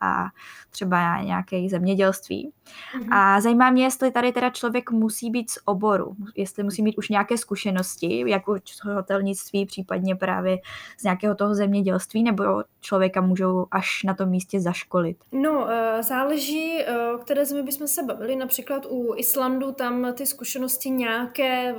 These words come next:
Speaker 2: eh, s-, jakoby potřeba jsou, i když mohou
Speaker 1: Mhm.
Speaker 2: být třeba minimální. Například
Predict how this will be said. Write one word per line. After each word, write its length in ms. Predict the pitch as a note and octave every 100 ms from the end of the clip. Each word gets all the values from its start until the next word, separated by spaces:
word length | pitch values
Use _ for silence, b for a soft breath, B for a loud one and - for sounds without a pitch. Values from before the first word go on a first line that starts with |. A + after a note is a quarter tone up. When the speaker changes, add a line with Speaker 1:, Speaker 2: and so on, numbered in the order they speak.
| G3
Speaker 2:
eh, 120 | A3 G#3
s-, 340 | - - A#3 -
jakoby 280 | G3+ G#3+ B3
potřeba 400 | A#3+ A#3 C#4+ A#3
jsou, 460 | - - B3 B3 C4 B B B
i 120 | B3+
když 220 | A3+ C4
mohou 180 | B3 A3+
Speaker 1:
Mhm. 80 | C4
Speaker 2:
být 100 | C#4
třeba 240 | C#4 C#4+ C#4+
minimální. 600 | A#3+ A3 B3+ A#3+ B3 B3
Například 420 | A#3+ - B3 B3